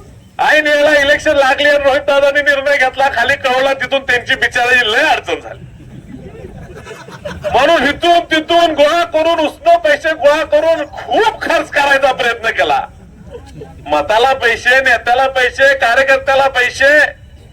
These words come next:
दारूच्या बाटल्या, पार्ट्या, सगळं करून बघितलं, पण मोठ्या फरकाने पराभव झाला.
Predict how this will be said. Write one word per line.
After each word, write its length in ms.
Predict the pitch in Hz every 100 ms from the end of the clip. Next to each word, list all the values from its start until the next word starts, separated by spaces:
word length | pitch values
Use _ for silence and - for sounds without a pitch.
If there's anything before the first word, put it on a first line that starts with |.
| - - - - -
दारूच्या 460 | 202 233 262 285 277
बाटल्या, 580 | 269 254 - 254 285 302
पार्ट्या, 560 | 254 254 269 302 311 -
सगळं 360 | 311 302 339 349
करून 340 | 349 330 330
बघितलं, 580 | 330 320 311 302 269 226 - - - - - - - - - - - - - - - - - - - - 151
पण 120 | 147
मोठ्या 400 | 143 143 196 196
फरकाने 460 | 196 170 185 196
पराभव 380 | 240 220 202 196
झाला. 240 | 190 147